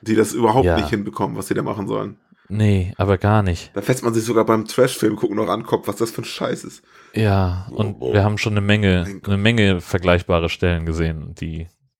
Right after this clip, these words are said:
Speaker 2: wahrscheinlich nicht absichtlich herbeigeführt wurden. Das war wirklich
Speaker 1: Ja, war echt krass.
Speaker 2: tragisch.
Speaker 1: Ja.
Speaker 2: Ja.
Speaker 1: Ja, vor allem mehrfach. Naja.
Speaker 2: Ähm, hast du eigentlich verstanden, warum Sharktopus und Whale Wolf gegeneinander kämpfen von Anfang an?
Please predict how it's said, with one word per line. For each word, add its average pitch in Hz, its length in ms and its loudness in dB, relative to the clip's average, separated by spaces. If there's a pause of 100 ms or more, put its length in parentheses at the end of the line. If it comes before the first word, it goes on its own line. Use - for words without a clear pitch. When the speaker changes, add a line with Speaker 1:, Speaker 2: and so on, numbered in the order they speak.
(560)
Speaker 2:
wahrscheinlich 92 400 2
nicht 127 220 4
absichtlich - 480 -2
herbeigeführt 82 500 -2
wurden. 80 180 -2
Das 110 200 2
war 123 120 2
wirklich - 280 -10 (300)
Speaker 1:
Ja, 92 180 -4 (240)
war 101 100 -2
echt 110 140 -2
krass. - 80 -12
Speaker 2:
tragisch. 92 440 2 (180)
Speaker 1:
Ja. 92 280 -8
Speaker 2:
Ja. 101 120 -4
Speaker 1:
Ja, 113 100 2 (100)
vor 104 140 2
allem 95 140 -2
mehrfach. 101 420 -4 (640)
Naja. 82 200 -8
Speaker 2:
Ähm, 117 160 0
hast 143 260 0
du 175 120 4
eigentlich 165 280 0
verstanden, 123 480 0
warum 110 300 2
Sharktopus 113 600 -2
und 95 160 -6
Whale 104 240 2
Wolf 110 260 0
gegeneinander 95 460 -2
kämpfen 101 400 -6
von - 140 -8
Anfang 98 300 -6
an? 139 200 -8